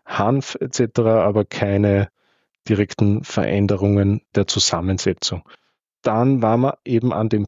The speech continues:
Punkt und ich denke, da haben wir auch mit dir dann schon Kontakt gehabt, weil du uns ja auch einen Kontakt zur Kartause Mauerbach gegeben hast. Und das war eigentlich ein Wendepunkt in dieser Phase, weil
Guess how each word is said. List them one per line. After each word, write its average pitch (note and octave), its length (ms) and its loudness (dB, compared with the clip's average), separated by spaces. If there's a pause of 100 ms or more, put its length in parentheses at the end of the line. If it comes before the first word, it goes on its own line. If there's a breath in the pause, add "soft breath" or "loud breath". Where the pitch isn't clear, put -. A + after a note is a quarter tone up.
Punkt - 460 -4 (120)
und C3+ 260 2 (140)
ich - 160 -10 (140)
denke, C#3+ 720 2
da - 140 0
haben A#2+ 140 0
wir B2 100 2
auch - 280 0
mit A#2+ 160 0 (120)
dir D3 220 0
dann A2 180 0
schon A2+ 280 0
Kontakt - 520 -4
gehabt, - 440 -2
weil A2+ 140 0
du C3 260 -2
uns D#3 160 2
ja B2 200 4
auch A2 260 0
einen A#2 320 2
Kontakt - 600 -4
zur A2 460 0 (180)
Kartause A2 520 0
Mauerbach G2+ 680 0
gegeben F2 440 -6
hast. D#2+ 240 -12 (520)
Und A#2+ 360 0 (180)
das C3 200 0
war A#2+ 120 2
eigentlich B2+ 380 0
ein A#2 180 0
Wendepunkt A#2 720 -2
in A2+ 100 0
dieser A#2+ 400 2 (160)
Phase, A2+ 640 0
weil A#2 220 2